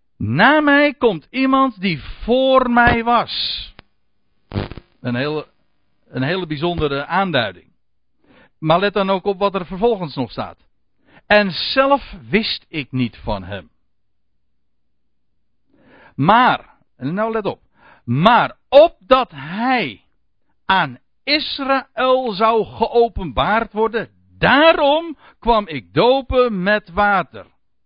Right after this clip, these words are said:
Nou, er staat niet met, maar in. Dus ik denk dat dat nog een bepaalde invloed is, de wijze waarop dat vertaald is, hè? Dat dopen met water. Maar in de, het Nieuwe Testament lees ik dat nergens.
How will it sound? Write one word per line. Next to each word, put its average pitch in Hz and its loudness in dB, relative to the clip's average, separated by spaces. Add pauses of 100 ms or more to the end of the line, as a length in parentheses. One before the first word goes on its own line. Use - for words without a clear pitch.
(120)
Nou, 127 -8
er 127 -20
staat 135 -10
niet 123 -6
met, 151 -10
maar 135 -10
in. 104 -18 (960)
Dus 123 -18 (280)
ik 123 -12
denk 175 -6
dat 160 -4
dat 151 -6
nog 135 -10
een 123 -8 (560)
bepaalde 120 -6
invloed 156 -8
is, 160 -6
de 147 -12
wijze 165 -2
waarop 156 -6
dat 143 -6
vertaald 196 -4
is, 110 -10
hè? 160 -8
Dat 120 -4
dopen 143 2
met 175 -4
water. 156 -4 (180)
Maar 147 -4
in 151 -10
de, 147 -8
het 139 -8
Nieuwe 175 -8
Testament 151 -10
lees 143 -6
ik 127 -14
dat 127 -8
nergens. - -8